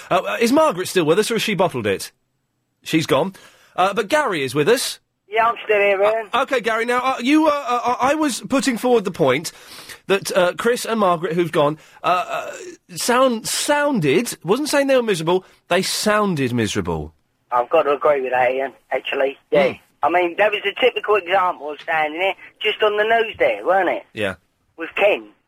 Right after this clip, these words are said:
Speaker 2: Ken Livingstone, there's another example, you know, he, he, like, the man, you know, the man should have plenty to smile about, he's got a nice job there,
Speaker 1: Yeah.
Speaker 2: plenty of money.
Speaker 1: Lovely.
Speaker 2: You know, making a right mess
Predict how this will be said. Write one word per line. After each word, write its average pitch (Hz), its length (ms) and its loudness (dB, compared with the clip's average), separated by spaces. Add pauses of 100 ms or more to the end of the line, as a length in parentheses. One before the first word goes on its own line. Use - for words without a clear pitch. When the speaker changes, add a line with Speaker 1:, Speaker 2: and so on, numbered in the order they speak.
(100)
Speaker 2:
Ken 190 220 -2
Livingstone, 156 440 0
there's 160 220 2
another 170 360 0
example, 110 600 -4
you 127 80 -6
know, 147 240 0
he, 156 100 -10 (160)
he, 165 120 -4
like, 156 280 2
the 160 80 -12
man, 165 380 -2
you 165 100 -2
know, 156 300 0 (300)
the 156 60 -4
man 175 360 0 (120)
should - 140 -6
have 165 220 0
plenty 196 300 0
to 147 140 -8
smile 160 280 2
about, 151 320 0
he's 135 120 -14
got 151 180 -2
a - 20 -6
nice 185 340 0
job 170 280 2
there, 170 280 2
Speaker 1:
Yeah. 113 240 -4
Speaker 2:
plenty 185 220 0
of 170 80 2
money. 165 460 0
Speaker 1:
Lovely. 104 340 -4 (320)
Speaker 2:
You 170 80 -10
know, 165 240 2
making 170 240 0
a 170 80 2
right 196 280 2
mess 180 160 -4